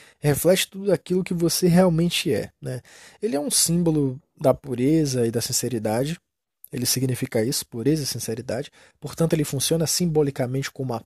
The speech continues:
porta que vai demonstrar tudo aquilo que a Mei Mei é de verdade. Principalmente porque, lá no Oriente, esse símbolo significa sabedoria e conhecimento. Então você tem pureza, sinceridade, sabedoria e conhecimento.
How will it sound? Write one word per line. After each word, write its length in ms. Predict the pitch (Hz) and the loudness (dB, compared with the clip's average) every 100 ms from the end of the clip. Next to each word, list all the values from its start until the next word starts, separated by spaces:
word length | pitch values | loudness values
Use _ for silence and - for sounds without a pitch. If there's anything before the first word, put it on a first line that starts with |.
| - | -4
porta 300 | 156 - 131 | -4 -2 -4
que 120 | 131 | 0
vai 140 | 123 | 0
demonstrar 480 | 123 120 117 - 117 | 0 -4 -8 -8 -8
tudo 320 | - 143 160 | -6 -6 0
aquilo 380 | 143 - 135 135 | -2 0 -4 -4
que 160 | - 120 | -4 -4
a 100 | 117 | -2
Mei 180 | 123 | -4
Mei 300 | 120 120 120 | -2 -2 2
é 100 | 120 | 2
de 100 | 143 | 2
verdade. 520 | 127 120 110 117 151 - _ - _ - | 2 2 2 0 -2 -6 _ -20 _ 0
Principalmente 540 | 185 214 - 175 190 | 2 4 4 2 0
porque, 460 | - 160 - 156 151 - - _ | -4 -8 0 0 0 -6 -20 _
lá 220 | 160 170 | 2 4
no 100 | 214 | 6
Oriente, 640 | 196 175 143 151 190 - 214 - _ _ - | 6 6 6 4 2 -2 -10 -20 _ _ 0
esse 220 | 170 165 | 2 2
símbolo 260 | 180 190 | 2 2
significa 500 | 185 185 180 175 180 | 2 2 0 0 -2
sabedoria 800 | 175 - 175 202 190 175 160 202 | 0 0 0 0 2 2 2 4
e 60 | 202 | 2
conhecimento. 640 | - 190 185 - 135 110 | 2 0 0 0 -2 -4
Então 160 | 117 120 | -6 -6
você 180 | 123 - | -6 -6
tem 160 | - | -10
pureza, 600 | 117 143 147 226 220 220 - | -6 0 4 4 2 -4 -8
sinceridade, 680 | - 151 - 135 127 170 180 | -10 -6 -2 -2 0 0 -2
sabedoria 680 | - 170 160 156 139 151 165 _ - | -4 -2 -2 -2 0 0 -2 _ -14
e 80 | |
conhecimento. 680 | 156 165 165 - 131 104 - | -4 0 0 -2 -4 -8 -12